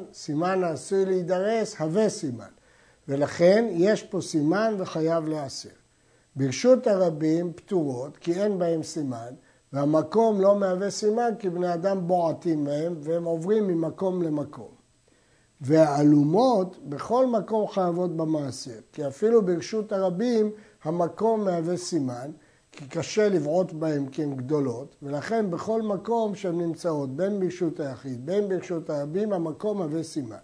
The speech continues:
ולכן, כל דבר שיש בו סימן, הבעלים לא התייאשו מהם, אז זה לא הפקר, חייב במעשרות. אבל אם אין בו סימן, כגון כריכות ברשות הרבים,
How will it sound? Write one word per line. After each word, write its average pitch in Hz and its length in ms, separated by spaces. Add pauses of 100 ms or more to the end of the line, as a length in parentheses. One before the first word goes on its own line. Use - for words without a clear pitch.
(120)
ולכן, 160 400 (680)
כל 247 320
דבר 220 180
שיש 190 320
בו 175 160
סימן, 135 600 (440)
הבעלים 170 560
לא 214 120
התייאשו 214 580
מהם, 185 280 (320)
אז 123 120
זה 156 120
לא 185 160
הפקר, 185 440 (160)
חייב 170 400
במעשרות. 160 760 (500)
אבל 180 440
אם 165 160
אין 226 280
בו 170 100
סימן, 135 460 (120)
כגון 165 560 (100)
כריכות 160 720
ברשות 170 520
הרבים, 131 640